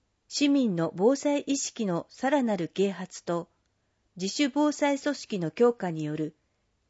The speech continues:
市民と市が協力し合う関係を築いておくことが不可欠である。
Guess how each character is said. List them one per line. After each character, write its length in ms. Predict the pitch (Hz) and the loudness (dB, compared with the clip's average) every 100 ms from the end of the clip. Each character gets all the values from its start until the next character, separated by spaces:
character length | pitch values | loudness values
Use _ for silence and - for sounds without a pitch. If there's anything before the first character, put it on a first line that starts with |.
| _ | _
市 240 | - - 311 | -12 2 6
民 220 | 294 254 | 6 4
と 160 | 190 180 | 0 -2
市 160 | 240 | 0
が 140 | 190 170 | 0 2
協 260 | 226 262 | 6 6
力 260 | 285 277 277 | 4 0 -2
し 180 | - 285 | 2 2
合 120 | 247 | 2
う 40 | |
関 220 | 226 220 | 2 -2
係 260 | 208 208 202 | 0 2 2
を 120 | 196 | 0
築 320 | - 196 254 | -2 -6 -2
い 80 | 254 | 0
て 100 | 214 | 0
お 60 | 185 | -2
く 120 | - | -4
こ 140 | - | -6
と 160 | 208 202 | -2 0
が 160 | 160 156 | -2 -4
不 120 | - | -6
可 140 | 233 | -4
欠 300 | 233 208 160 | -2 -4 -4
で 100 | 147 | -6
あ 140 | 143 147 | -4 -6
る。 180 | 135 | -10